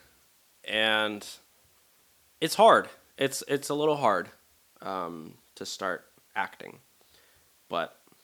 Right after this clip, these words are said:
luckily, I have a very good mentor, very good, um, acting coach. Shout out to Jeff. Jeff Celentano. He's a movie director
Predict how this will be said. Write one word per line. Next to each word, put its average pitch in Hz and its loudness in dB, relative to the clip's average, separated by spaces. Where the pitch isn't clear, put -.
luckily, 110 0
I 95 0
have 101 -2
a 101 -4
very 120 0
good 101 -6
mentor, 104 -6
very 107 -2
good, 104 -4
um, 85 -4
acting 90 -6
coach. - -12
Shout 85 -8
out 87 -10
to 104 -12
Jeff. - -12
Jeff - -12
Celentano. 90 -8
He's - -16
a - -10
movie 101 -8
director 78 -8